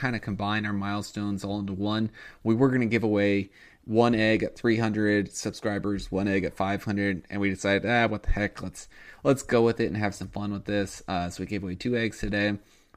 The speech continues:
Um, next ones, I think I'm gonna do around, uh, people hitting, um,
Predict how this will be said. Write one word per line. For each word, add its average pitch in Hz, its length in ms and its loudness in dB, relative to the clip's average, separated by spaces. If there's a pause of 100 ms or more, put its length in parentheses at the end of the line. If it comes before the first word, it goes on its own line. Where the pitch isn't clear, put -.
Um, 95 540 0 (960)
next 147 300 4
ones, 185 200 2
I 135 120 2
think 147 180 0
I'm 151 80 0
gonna 143 160 0
do 127 200 2
around, 110 680 2
uh, 101 340 0
people 127 360 -8
hitting, 107 560 4 (520)
um, 95 540 -4